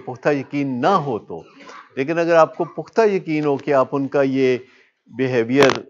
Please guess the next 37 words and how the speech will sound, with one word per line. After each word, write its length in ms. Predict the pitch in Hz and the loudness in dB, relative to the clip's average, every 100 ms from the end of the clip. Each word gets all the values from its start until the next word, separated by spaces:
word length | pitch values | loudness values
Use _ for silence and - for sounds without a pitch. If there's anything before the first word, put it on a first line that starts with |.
| _ | _
بدل 340 | 110 123 170 | -2 2 2
سکتی 460 | 170 165 131 143 131 | 2 -6 -6 -6 -2
ہیں 140 | 120 | -2
جس 300 | 117 120 117 | -4 -8 -10
میں 100 | 139 | -8
وہ، 200 | 131 123 120 113 _ _ _ _ _ _ - | -4 -2 -2 -2 _ _ _ _ _ _ -8
آ، 200 | 117 110 - | -2 -2 -2
ایسے 340 | 131 135 - 151 | -2 -2 -2 -2
ریمارکس 420 | 139 120 120 - | 0 0 0 -4
دیتی 340 | 123 120 - 120 | -6 -6 -6 -6
ہیں 240 | 113 113 113 _ _ _ _ _ - 113 104 | -4 -6 -10 _ _ _ _ _ -20 -20 -8
جو 200 | 123 127 123 120 - - 123 - | 0 0 0 -2 -10 -20 -18 -6
خفیہ 320 | 143 147 156 135 | -6 0 2 2
طور 220 | 135 123 | 4 2
پر 200 | 110 131 | 2 -2
یا 200 | 123 123 | 0 0
ظاہری 400 | 107 123 123 143 | 0 -2 -2 -2
طور 240 | 139 127 113 | 0 0 0
پر 200 | - 123 | 0 -2
طنز 360 | - 147 143 | 0 0 2
و 100 | 151 | 0
تشنیع 500 | 151 143 - 151 151 151 | 0 -6 -6 -4 -4 -2
پہ 80 | 135 | -4
مبنی 420 | 110 92 92 90 | -4 -8 -8 -10
ہوتے 260 | 87 - | -10 -14
ہیں، 100 | 78 - _ _ - _ _ - | -20 -20 _ _ -20 _ _ -4
اور 200 | 123 127 | 0 2
آپ 380 | 131 131 135 - | 6 6 6 -2
کو 120 | 160 | -6
جو 160 | 131 135 | -4 -4
ہی 120 | 156 | -4
اسمیل 460 | 160 - 151 147 151 | -6 -8 -4 0 2
آتی 320 | 127 - 139 | 0 0 -2
ہے 100 | 135 | -2
کہ 120 | 139 | -4
یہ 220 | 131 135 | -2 -2
کوئی 260 | 131 139 | -2 -4